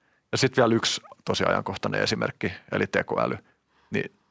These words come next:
tossa just se, miten se tekoälykeskustelu tossa kaksituhatta kaksikymmentäkolme alussa lähti jotenkin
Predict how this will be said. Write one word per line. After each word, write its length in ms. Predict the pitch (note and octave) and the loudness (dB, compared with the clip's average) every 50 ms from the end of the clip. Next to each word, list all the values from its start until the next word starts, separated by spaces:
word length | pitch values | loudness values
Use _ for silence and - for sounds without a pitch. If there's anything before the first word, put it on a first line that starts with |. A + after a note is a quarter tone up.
| _ _ - | _ _ -2
tossa 240 | A2 - - - G#2+ | -2 0 0 0 -2
just 140 | G2 - | -2 0
se, 80 | - A2 | 2 2
miten 200 | G#2 G2+ G2 G2+ | 4 4 2 0
se 60 | G2+ | 2
tekoälykeskustelu 840 | - G#2 G2+ - G2+ F#2 G2 - G2+ G2+ - - G#2 - - - - | 2 2 2 4 2 2 2 2 0 0 0 -2 -4 -4 -4 -4 -2
tossa 180 | - G#2+ - - _ _ | -2 -4 -4 -6 _ _
kaksituhatta 380 | - - G#2 - - - - - | -2 -2 -2 0 -4 -4 -4 -4
kaksikymmentäkolme 520 | - - - - - - G2+ G2 G2 G2 - - - _ _ _ _ - - - | -4 -4 -6 -8 -6 -2 -2 0 0 0 -2 -4 -8 _ _ _ _ -10 -2 0
alussa 420 | G#2 A2 A2+ A2 - - G#2 G#2 | 2 2 2 0 -2 -2 0 2
lähti 240 | G#2 G2 - - - | 2 0 0 -4 -6
jotenkin 280 | B1+ A2+ - - - | -4 -4 -4 -6 -8